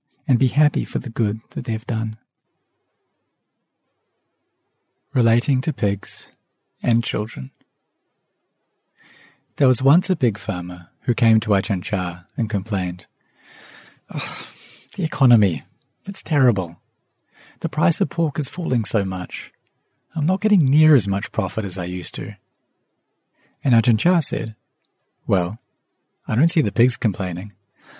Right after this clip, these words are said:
I never see them arguing about the price of their meat. And who are the ones giving up their lives?" Ajahn Chah often gave simple reflections like these, allowing people to let go of their stress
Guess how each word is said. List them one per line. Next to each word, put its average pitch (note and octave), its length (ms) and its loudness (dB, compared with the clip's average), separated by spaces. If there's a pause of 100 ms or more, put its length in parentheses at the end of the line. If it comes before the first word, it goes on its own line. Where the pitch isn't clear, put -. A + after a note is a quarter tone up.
(140)
I A#2 80 4
never F3+ 240 6
see F3 180 0
them A#2 320 6
arguing F#2+ 440 -2
about F2+ 240 -6
the - 60 -12
price F#2+ 320 -6
of F#2 80 -8
their G2 140 -4
meat. F2+ 300 -8 (1160)
And C3+ 120 0
who C3+ 100 6
are C#3 60 6
the C#3 80 4
ones B2+ 220 6
giving A2+ 260 4
up G#2 140 4
their G#2 100 0
lives?" F#2 480 -6 (1600)
Ajahn E3+ 320 4
Chah C3 260 2
often G2+ 340 -2
gave F#2 240 -2
simple A2 360 -2
reflections G2 640 -6
like - 180 -8
these, A2 380 -8 (640)
allowing D3 400 4
people B2+ 280 2
to - 140 -6
let G2 160 0
go G2+ 140 2
of G2 120 0
their G2+ 120 -2
stress - 560 -10